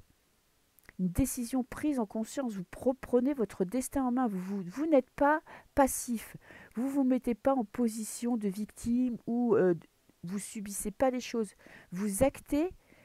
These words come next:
vos décisions, vous faites des choix en conscience, peut-être aidé d'une personne, ou peut-être c'est un choix professionnel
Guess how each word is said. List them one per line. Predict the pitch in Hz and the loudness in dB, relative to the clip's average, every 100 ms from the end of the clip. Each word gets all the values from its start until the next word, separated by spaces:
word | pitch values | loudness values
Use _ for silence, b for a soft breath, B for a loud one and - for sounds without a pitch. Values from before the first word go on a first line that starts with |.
| - | -4
vos | 190 | -2
décisions, | 185 269 285 311 269 240 220 - B B B B B - | 0 -2 -4 -6 -6 -6 -6 -10 B B B B B -6
vous | 190 | -4
faites | - 320 | 2 2
des | 226 233 | 2 -2
choix | - 302 294 | -2 -4 -2
en | 196 | -4
conscience, | 196 285 311 - 233 214 - - b b b | -4 -6 -6 -4 -6 -6 -10 -20 b b b
peut-être | 262 277 277 - | 0 6 6 6
aidé | 226 240 | 2 0
d'une | 202 185 | -2 -6
personne, | - 185 180 - 370 381 - B B B - | -2 -4 -2 4 4 4 0 B B B -4
ou | 247 | 0
peut-être | 294 277 - 202 - B B | 2 6 4 4 2 B B
c'est | - 269 | 0 2
un | 247 | 2
choix | - 269 269 | 0 2 2
professionnel | - - 302 349 - 311 - - 285 277 285 285 269 220 | 2 0 2 2 4 2 2 2 2 4 6 8 6 4